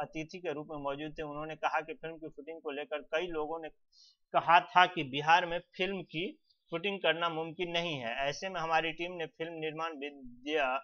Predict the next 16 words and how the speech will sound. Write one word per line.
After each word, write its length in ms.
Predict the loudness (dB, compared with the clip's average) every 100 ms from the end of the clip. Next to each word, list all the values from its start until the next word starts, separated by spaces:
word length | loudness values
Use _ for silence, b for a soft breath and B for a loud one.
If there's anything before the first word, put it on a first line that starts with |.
| _
से 320 | -20 _ -8
जुड़े 320 | -6 -4 -2 0
लोगों 340 | 2 2 0
की 120 | -4
बातों 400 | 2 2 2 -4
को 180 | -6 -4
दरकिनार 500 | -2 -2 0 0 0
कर 220 | 0 -2
दिया 480 | -2 -10 -2 2 2
और 120 | 0
इसके 200 | -2 -2
आसपास 380 | 2 2 0 -6 -4
इलाकों 380 | -2 -2 -4
में 60 | -10
सत्तर 400 | -8 -8 -2 -2
प्रतिशत 520 | -2 -6 -8 -6 -6